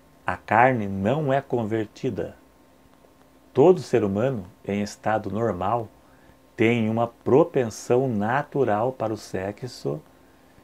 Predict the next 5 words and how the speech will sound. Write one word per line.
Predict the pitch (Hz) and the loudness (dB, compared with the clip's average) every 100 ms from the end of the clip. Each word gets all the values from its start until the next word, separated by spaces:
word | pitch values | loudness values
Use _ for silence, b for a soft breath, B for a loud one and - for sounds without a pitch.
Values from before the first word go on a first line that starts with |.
| _ - | _ -4
e | 117 | -4
coisas | - 117 147 123 107 92 | 0 2 4 2 -4 -6
relacionadas | 92 135 139 - 131 104 101 - 147 - - _ _ _ _ _ _ | -2 0 0 0 -2 -2 -4 -4 -8 -10 -20 _ _ _ _ _ _
ao | 107 | -4
sexo. | 123 - 131 - - - | -2 -2 -4 -4 -18 -20